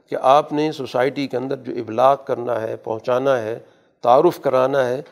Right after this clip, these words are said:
وہ اپنے رب کا تعارف کرانا ہے، وہ جس، جو سوسائٹی کو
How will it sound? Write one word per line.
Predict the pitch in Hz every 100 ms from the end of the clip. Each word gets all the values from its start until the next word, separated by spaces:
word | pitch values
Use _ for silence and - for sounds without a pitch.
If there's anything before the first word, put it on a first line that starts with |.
| _ _ -
وہ | 135 147
اپنے | 143 151 143
رب | 123 156 -
کا | 151 151
تعارف | 127 123 123 -
کرانا | 107 104 120 -
ہے، | - _ _ _ _ _ _
وہ | 123 156
جس، | 143 139 -
جو | 127 151 165 -
سوسائٹی | 120 123 123 127 135
کو | 135